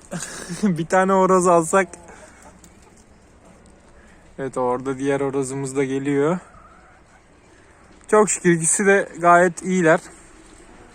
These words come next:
Bu arada patron da ötüyor. Nerede o? Neredesin patron?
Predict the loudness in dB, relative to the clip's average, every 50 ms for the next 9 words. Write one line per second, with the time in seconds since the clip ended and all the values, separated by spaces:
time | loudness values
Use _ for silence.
0 | -20 -20 -20 -20 -20 -20 -20 -20 -20 -20 -20 -20 -20 -20 -20 -20 -20 -20 -20 -20
1 | -20 -20 -20 -20 -20 -20 -20 -20 -20 -20 -20 -20 -20 -20 -20 -20 -20 -20 -20 -4
2 | 2 4 4 4 6 4 2 2 4 4 4 4 4 2 2 2 2 4 6 6
3 | 6 6 4 2 0 0 2 2 2 2 0 2 2 2 2 2 2 2 0 0
4 | -2 -6 -12 -20 -20 -20 -12 -6 -2 -2 -2 -2 -2 -4 -4 -6 -2 0 0 0
5 | 0 0 -4 -4 -4 -4